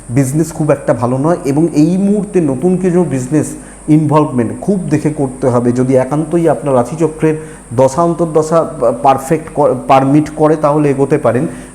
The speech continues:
কিন্তু না হলে চাপ আছে, চাপ বাড়ছে মিনের জাতক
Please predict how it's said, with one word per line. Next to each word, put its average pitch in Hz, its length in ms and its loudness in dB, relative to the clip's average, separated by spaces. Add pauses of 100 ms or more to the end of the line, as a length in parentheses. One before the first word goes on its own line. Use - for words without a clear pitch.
কিন্তু 139 340 0 (320)
না 123 160 4
হলে 151 360 2 (240)
চাপ 127 300 2
আছে, 180 320 -2 (220)
চাপ 117 200 0 (120)
বাড়ছে 135 400 2 (320)
মিনের 151 380 4
জাতক 120 320 0